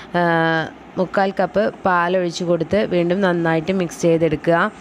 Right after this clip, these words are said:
നല്ല പോലെ കട്ടയില്ലാണ്ട് ആ മൈദയും, ആ, പാലും, ആ, sunflower ഓയിലും കൂടെ നല്ല പോലെ ഇളക്കി യോജിപ്പിച്ചെടുത്തെടു-, യോജിപ്പിച്ചെടുക്കുക.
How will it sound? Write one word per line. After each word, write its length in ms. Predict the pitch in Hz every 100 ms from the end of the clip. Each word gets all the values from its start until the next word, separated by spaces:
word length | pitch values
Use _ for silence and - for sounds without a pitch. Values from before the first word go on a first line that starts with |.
| - - - - - - - - - - - - - - -
നല്ല 240 | 185 196 226
പോലെ 400 | 202 175 170 180
കട്ടയില്ലാണ്ട് 920 | 185 175 - 202 180 175 165 170 208 -
ആ 140 | 175 180
മൈദയും, 680 | 175 165 165 175 185 202 -
ആ, 240 | 170 170
പാലും, 560 | 165 175 160 165 180 -
ആ, 440 | 160 160 156 151
sunflower 400 | 156 175 170 185
ഓയിലും 300 | 185 165 165
കൂടെ 140 | 170 180
നല്ല 300 | 180 160 170
പോലെ 420 | 170 160 165 185
ഇളക്കി 420 | 170 165 151 -
യോജിപ്പിച്ചെടുത്തെടു-, 1300 | 180 160 156 160 175 180 160 156 160 147 - - -
യോജിപ്പിച്ചെടുക്കുക. 1080 | 160 170 175 170 160 175 175 160 165 165